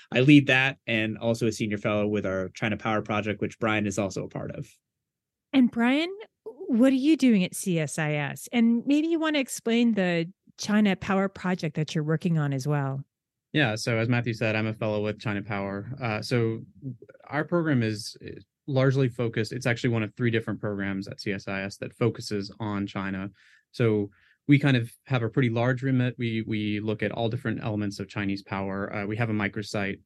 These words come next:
Speaker 3: at china power dot C S I S dot org. Um, and, and, you know, we look at economic power, military power, um,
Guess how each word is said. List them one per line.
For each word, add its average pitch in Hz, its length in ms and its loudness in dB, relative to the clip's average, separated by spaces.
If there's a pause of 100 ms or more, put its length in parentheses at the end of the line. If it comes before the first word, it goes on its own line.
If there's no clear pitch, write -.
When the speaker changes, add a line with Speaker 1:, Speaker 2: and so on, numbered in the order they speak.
(120)
Speaker 3:
at 104 220 -8
china 107 240 -2
power 104 420 -6 (120)
dot 107 200 -6
C - 140 -6
S 101 140 -6
I 107 60 -6
S 107 120 -10
dot - 160 -8
org. 131 300 -2 (440)
Um, 104 460 0 (320)
and, 131 220 4
and, 127 300 4 (120)
you 139 120 0
know, 110 80 2
we 131 100 4
look 127 160 2
at 104 100 0
economic 139 440 0
power, 135 280 0
military 123 480 0
power, 107 580 -2 (280)
um, 101 500 -6